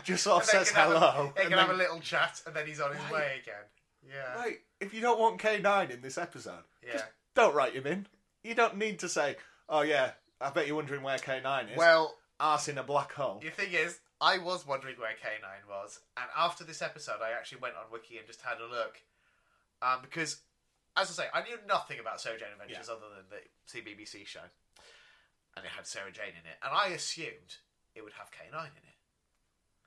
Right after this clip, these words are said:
Speaker 2: Apart from this one cameo, it doesn't.
Speaker 1: He's never
Speaker 2: No, and basically, okay,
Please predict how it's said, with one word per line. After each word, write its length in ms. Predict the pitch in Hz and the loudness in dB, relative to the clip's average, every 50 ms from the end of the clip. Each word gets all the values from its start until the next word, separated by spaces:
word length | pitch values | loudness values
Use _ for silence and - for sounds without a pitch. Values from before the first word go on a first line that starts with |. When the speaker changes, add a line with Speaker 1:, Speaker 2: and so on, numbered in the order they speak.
| _ _ _ _ - | _ _ _ _ -18
Speaker 2:
Apart 340 | - - 185 190 190 165 - | -10 -4 -2 -2 -2 -4 -8
from 120 | 165 143 | -12 -16
this 140 | 147 151 143 | -16 -16 -14
one 200 | 139 135 156 151 | -14 -16 -16 -16
cameo, 420 | 139 151 156 160 147 131 104 85 - | -12 -10 -10 -10 -10 -10 -14 -14 -14
it 100 | - - | -16 -16
doesn't. 260 | 147 143 143 143 _ _ _ _ _ _ _ _ _ - | -18 -18 -18 -20 _ _ _ _ _ _ _ _ _ -12
Speaker 1:
He's 240 | 143 156 156 139 | -8 -8 -8 -8
never 640 | 139 147 160 165 180 165 151 139 151 143 139 135 - _ _ _ _ 117 | -8 -8 -4 0 0 2 2 2 0 -2 -2 -4 -6 _ _ _ _ -2
Speaker 2:
No, 240 | 127 123 120 113 110 - - - - - - | 0 0 0 0 -2 -6 -16 -20 -12 -4 -2
and 200 | 131 151 151 139 | -2 -2 0 0
basically, 640 | - 180 202 208 - - - - 151 143 135 117 - - | 0 0 0 0 -4 -8 -6 -6 -6 -6 -6 -4 -2 -2
okay, 420 | - - - - 175 135 87 - | -2 -2 -2 -2 -2 -2 -4 -4